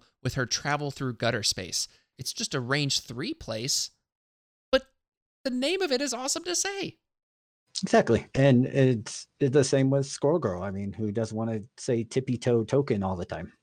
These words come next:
Speaker 1: Exactly. <laughs> Exactly. I mean, alliteration is just,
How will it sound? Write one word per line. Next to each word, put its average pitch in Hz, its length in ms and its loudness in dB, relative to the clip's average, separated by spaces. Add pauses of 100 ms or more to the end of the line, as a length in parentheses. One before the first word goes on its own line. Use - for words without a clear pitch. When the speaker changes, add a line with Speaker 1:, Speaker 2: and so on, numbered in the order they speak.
Speaker 1:
Exactly. 113 680 -4 (100)
<laughs> - 80 -20
Exactly. 123 500 -10
I 147 40 -10
mean, 180 240 -4
alliteration 147 580 -6
is 110 100 -4
just, - 240 -6